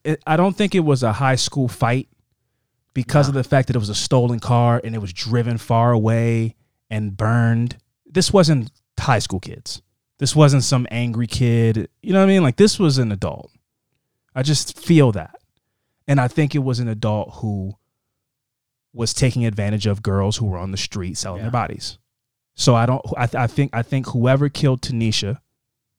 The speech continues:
Speaker 1: has killed before, or at least hurt girls before, because I don't think sh-, she was the first girl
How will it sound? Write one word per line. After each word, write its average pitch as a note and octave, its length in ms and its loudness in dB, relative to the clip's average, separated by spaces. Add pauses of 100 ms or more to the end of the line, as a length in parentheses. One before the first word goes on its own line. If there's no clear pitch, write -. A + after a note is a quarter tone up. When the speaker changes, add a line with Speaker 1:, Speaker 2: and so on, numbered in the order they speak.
(120)
Speaker 1:
has G#2+ 220 -2
killed A2 320 2
before, G2+ 500 -4 (260)
or A#2 200 0
at G#2+ 100 -2
least D3+ 380 0 (120)
hurt - 540 4
girls G#2+ 380 -4
before, G2 480 -8 (500)
because A#2 400 -2 (100)
I A2+ 120 -2
don't A#2 180 -4
think A#2 220 -8
sh-, - 220 -10
she - 220 -2
was G#2+ 180 -2
the A2 100 -6
first A2 340 -6
girl G2 420 -8